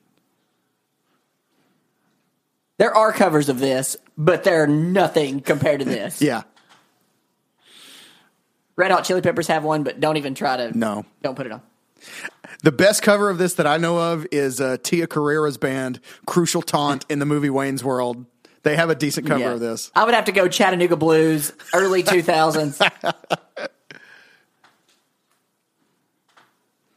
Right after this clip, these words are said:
Speaker 2: I mean, what do you say about it? Just a killer riff.
Speaker 1: Lyrics.
Speaker 2: Killer feel. Yeah, lyrics are awesome.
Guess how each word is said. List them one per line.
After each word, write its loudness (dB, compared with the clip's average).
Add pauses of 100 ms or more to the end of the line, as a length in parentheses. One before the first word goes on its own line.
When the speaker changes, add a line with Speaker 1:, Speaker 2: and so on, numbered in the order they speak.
(140)
Speaker 2:
I 4
mean, 0 (200)
what -2
do 0
you -2
say 0
about -2
it? -10
Just -4
a -20 (100)
killer 0
riff. 0 (140)
Speaker 1:
Lyrics. 0
Speaker 2:
Killer 2
feel. -2 (100)
Yeah, 0
lyrics 0
are -6
awesome. -2